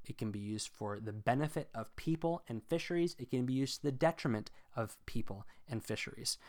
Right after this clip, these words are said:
Um, but on its own, it is morally neutral. So, all that to say, I understand that a lot of people find it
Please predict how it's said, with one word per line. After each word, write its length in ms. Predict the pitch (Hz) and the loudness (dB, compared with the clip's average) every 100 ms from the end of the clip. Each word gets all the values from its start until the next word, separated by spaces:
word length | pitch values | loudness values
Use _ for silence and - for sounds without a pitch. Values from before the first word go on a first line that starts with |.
| - - - | -18 -18 -4
Um, 380 | 107 95 95 - - | -2 0 -4 -8 0
but 200 | 110 - - | 0 0 4
on 120 | 135 | 6
its 160 | 160 123 | 6 4
own, 300 | 107 107 123 - | 4 2 -4 -8
it 160 | 110 104 | -6 -4
is 200 | 104 - | -4 -2
morally 460 | 107 98 95 98 - | -2 -2 -4 -6 2
neutral. 380 | 120 - - - - - - - - - | 2 2 -6 -8 -10 -14 -16 -14 -10 6
So, 320 | - 151 - - - - - - - - - - - _ - _ _ _ - | 10 10 6 -4 -20 -18 -14 -12 -12 -12 -14 -16 -20 _ -20 _ _ _ -6
all 160 | - 156 | 10 12
that 120 | 202 | 12
to 60 | 202 | 8
say, 420 | - 107 98 131 - - | 6 6 2 -2 -6 -2
I 280 | 127 143 156 | 2 4 4
understand 1040 | 151 147 143 - - 143 123 95 123 135 - - - | 4 4 4 2 2 2 0 -4 -8 -8 -10 -6 -2
that 140 | 117 | 0
a 100 | 123 | 2
lot 360 | 110 110 107 131 | 2 4 6 6
of 100 | 156 | 4
people 400 | - 98 - 127 - - - - - - _ - - | -2 -6 -8 -14 -16 -20 -20 -20 -20 -20 _ -20 -10
find 360 | - 131 135 | 2 4 6
it 140 | 131 | 4